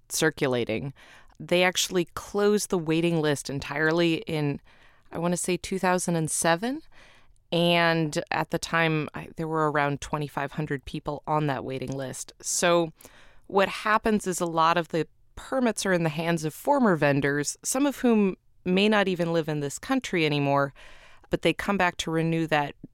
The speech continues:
vending permit so that they can rent them out to other people. So I spent the last couple days in Jackson Heights, Queens, and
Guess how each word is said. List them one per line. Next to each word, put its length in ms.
vending 560
permit 500
so 240
that 160
they 140
can 240
rent 260
them 140
out 180
to 160
other 180
people. 600
So 160
I 80
spent 540
the 140
last 400
couple 260
days 260
in 100
Jackson 400
Heights, 340
Queens, 600
and 480